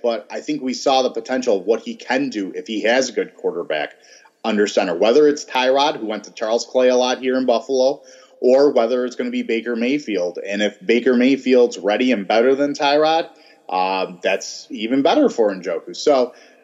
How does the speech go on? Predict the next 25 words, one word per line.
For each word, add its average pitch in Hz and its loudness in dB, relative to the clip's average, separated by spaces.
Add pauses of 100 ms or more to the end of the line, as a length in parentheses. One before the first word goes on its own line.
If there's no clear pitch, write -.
(580)
Njoku 175 2
for - -4
me 143 -2
is 117 -4
one 113 -2
B 113 -4
there, 104 0
just 127 -4
behind 113 -4
George 104 -2
Kittle. 98 -4
I 98 -8
don't 113 -2
think 123 -4
people 117 2
are 104 6
giving 101 0
this 101 -6
guy 98 0 (100)
enough 101 -4
respect. 117 -2
And 104 -6
as 110 -6
I 117 -4
said, 117 0